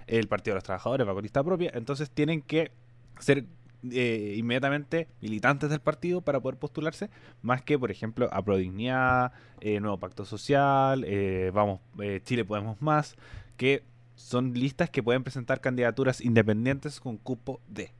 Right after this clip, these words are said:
que este, esta denominación que utilizamos harto.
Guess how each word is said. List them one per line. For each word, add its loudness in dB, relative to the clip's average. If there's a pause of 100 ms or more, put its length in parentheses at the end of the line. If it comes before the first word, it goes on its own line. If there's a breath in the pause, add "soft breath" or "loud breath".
(160)
que 4
este, -2
esta 0
denominación -2 (240 loud breath)
que -2
utilizamos 0 (280)
harto. -10